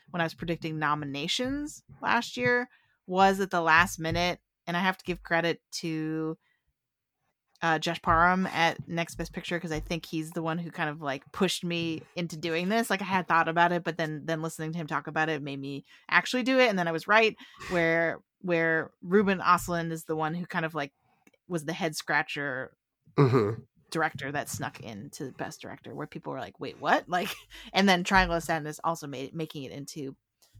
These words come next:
Speaker 1: Best Picture. Um, and, and so, so I feel like trying to figure out who, there's definitely going to be a slot for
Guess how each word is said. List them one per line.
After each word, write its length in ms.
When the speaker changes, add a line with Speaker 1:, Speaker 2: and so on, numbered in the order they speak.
Speaker 1:
Best 180
Picture. 400
Um, 520
and, 200
and 280
so, 520
so 160
I 100
feel 320
like 440
trying 360
to 80
figure 480
out 280
who, 340
there's 280
definitely 400
going 340
to 120
be 260
a 60
slot 540
for 540